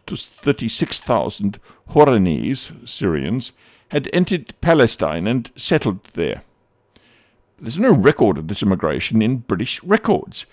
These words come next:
which gives a revealing insight into how biased the British were in favour of the Muslims coming into the mandate from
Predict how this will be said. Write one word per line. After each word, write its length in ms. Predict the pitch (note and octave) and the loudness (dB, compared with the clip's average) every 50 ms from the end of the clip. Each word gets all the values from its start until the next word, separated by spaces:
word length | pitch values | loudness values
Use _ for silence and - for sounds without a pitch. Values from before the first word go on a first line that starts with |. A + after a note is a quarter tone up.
| _ _ - | _ _ -14
which 160 | - C3+ - | -10 -10 -6
gives 220 | - A#3 G#3+ D#3 F3 | -4 -2 0 4 4
a 80 | C#3+ | 6
revealing 680 | A#2 A#2+ A2+ G#2+ G2 G2 D3+ G3 A3 G3+ C#3+ F#2 E2 D#2 | 6 6 4 2 2 2 4 6 8 8 8 6 4 2
insight 400 | D#2+ F2+ - - - B1 F#2 A#2 | 0 -2 -2 -2 -2 -4 -2 -2
into 220 | A2+ G#2 G2 G#2 | -2 -2 -2 -2
how 280 | G2+ C3 A2+ F#2 D#2+ F2+ - _ - | 0 0 -2 -2 -4 -6 -14 _ 0
biased 640 | - A2 B2 C3+ G2 F2+ A2+ - - _ - - - | 0 2 2 2 -2 -2 -4 -6 -6 _ -14 -16 -14
the 60 | G2+ | -10
British 280 | G#2+ G#2+ - - - - | -8 -8 -6 -8 -8 -4
were 220 | E2+ D2+ D2 C#2+ | -2 -2 -2 0
in 100 | B2+ B2+ | 0 -2
favour 380 | A#2 - F2 E2+ F2+ - - D#2+ | -2 0 -2 -2 -2 -4 -6 -8
of 140 | F#2 A2+ C#3 | -8 -6 -6
the 60 | G#2+ | -4
Muslims 600 | F#2+ A2 D3 D3+ A2 G#2+ G2 D#2+ F2 G2+ F#2 - | 0 2 2 2 2 0 -2 -2 0 -2 -4 -4
coming 300 | - - B2+ A2 G2 F2 | -6 -6 -4 -4 -2 -2
into 180 | F2 F2+ G#2+ F#2 | -2 -4 -6 -6
the 80 | E2 | -6
mandate 580 | E2 E2+ F#2+ G#2 G2+ E2+ D#2+ D2+ F2+ A2+ - - _ _ _ _ _ _ _ _ _ _ _ _ | -4 -2 -2 0 -2 -2 -2 -4 -4 -6 -8 -10 _ _ _ _ _ _ _ _ _ _ _ _
from 320 | _ - C#3 D3 D3+ - | _ -2 -2 -2 -2 -4